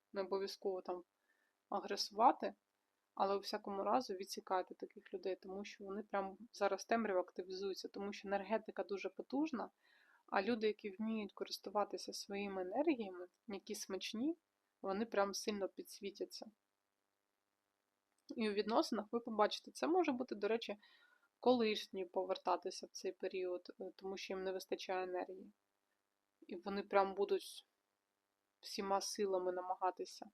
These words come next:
о, якось з вами законектитись, щоб відчути цю енергію, забрати.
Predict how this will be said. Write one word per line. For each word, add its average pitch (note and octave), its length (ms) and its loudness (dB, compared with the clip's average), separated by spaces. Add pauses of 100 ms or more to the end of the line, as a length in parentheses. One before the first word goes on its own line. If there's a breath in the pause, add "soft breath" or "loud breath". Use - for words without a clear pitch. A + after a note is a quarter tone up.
(760)
о, - 160 -6
якось F#3 400 2
з F#3 40 -8
вами F#3 340 2
законектитись, G3+ 680 0
щоб - 220 -6 (460)
відчути G3+ 480 -8
цю - 200 -6
енергію, F#3 480 -6
забрати. - 520 -6